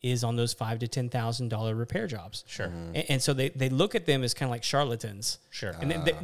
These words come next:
Speaker 1: and like, and, and you
Speaker 3: No, I
Speaker 1: and
Speaker 3: see
Speaker 1: you,
Speaker 3: that.
Speaker 1: we all know enough of them that that's not the case.
Speaker 2: Right.
Speaker 3: No.
Speaker 1: I mean,
Speaker 3: Yeah.
Speaker 1: like, there's, they're out there,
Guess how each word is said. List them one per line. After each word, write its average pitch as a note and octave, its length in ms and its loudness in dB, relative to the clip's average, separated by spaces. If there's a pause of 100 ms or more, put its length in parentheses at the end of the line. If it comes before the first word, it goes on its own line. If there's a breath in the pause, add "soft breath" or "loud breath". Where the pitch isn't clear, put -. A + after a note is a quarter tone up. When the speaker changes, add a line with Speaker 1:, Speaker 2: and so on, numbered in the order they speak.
(120)
Speaker 1:
and D#3+ 100 4
like, D#3 240 6
and, E3 160 2
and E3 260 0 (340)
you C#3 420 4
Speaker 3:
No, E3 80 10
I F3 120 10
Speaker 1:
and F#3+ 80 8
Speaker 3:
see D#3+ 160 10
Speaker 1:
you, E3+ 320 10
Speaker 3:
that. D#3+ 80 0
Speaker 1:
we G3 180 4
all E3+ 140 6
know D#3+ 200 4
enough D#3 300 2
of D3+ 160 2
them D3 300 6
that C3 140 4
that's C3+ 240 4
not B2+ 180 4
the A2+ 60 -4
case. G2+ 560 -2
Speaker 2:
Right. A#2 220 4 (100)
Speaker 3:
No. A2 460 -4
Speaker 1:
I D3 80 4
mean, D3 140 8
Speaker 3:
Yeah. C#3+ 60 8
Speaker 1:
like, C3+ 100 2
there's, D#3+ 180 8
they're F3 240 8
out D#3+ 240 8
there, G#2 360 -2